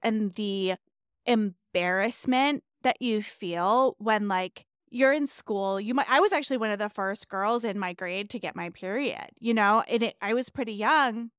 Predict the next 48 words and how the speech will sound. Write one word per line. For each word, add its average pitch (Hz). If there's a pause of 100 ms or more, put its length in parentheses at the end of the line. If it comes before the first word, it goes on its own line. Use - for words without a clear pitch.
(200)
And 262
so 269
when 254
you, 262
like, 233 (440)
started 233
your 220
period 233
in 208
the 202
middle 196
of 180
the 185
school -
day 247 (160)
and, 247
like, 208 (200)
you 240
didn't 247
have 214
anything 240
on 185
you 285
and 247
you 226
don't 214
wanna 311
tell 196
a 190
teacher, 190
you 294
don't 359
wanna 220
tell 202
the 185
nurse, 180
you 294
don't 339
want 392 (160)
any 262
extra -
attention 240
on 214
you 185
'cause 202
you're 196
so 254
embarrassed. 202